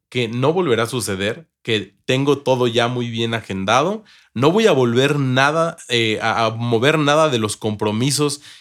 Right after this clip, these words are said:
y, y de todo lo que tengo en la agenda, porque también no solo me muevo, eh, en cuestión personal, o sea, muevo muchísimas personas, actividades, horarios y, pues, eso también no está padre. Entonces, eh,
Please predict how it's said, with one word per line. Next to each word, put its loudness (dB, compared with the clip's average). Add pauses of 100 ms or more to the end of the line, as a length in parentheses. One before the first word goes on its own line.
y, -6
y -4
de 0
todo 2
lo 2
que -6
tengo -2
en 0
la 0
agenda, -2
porque -4
también -4 (240)
no 0
solo 2
me -2
muevo, -2
eh, -4
en -6
cuestión -6
personal, -4 (120)
o -20
sea, -2
muevo 2
muchísimas -2
personas, -4
actividades, 0
horarios -2
y, -8
pues, -6 (540)
eso -4
también -2
no -2
está -4
padre. -4 (460)
Entonces, -2
eh, -4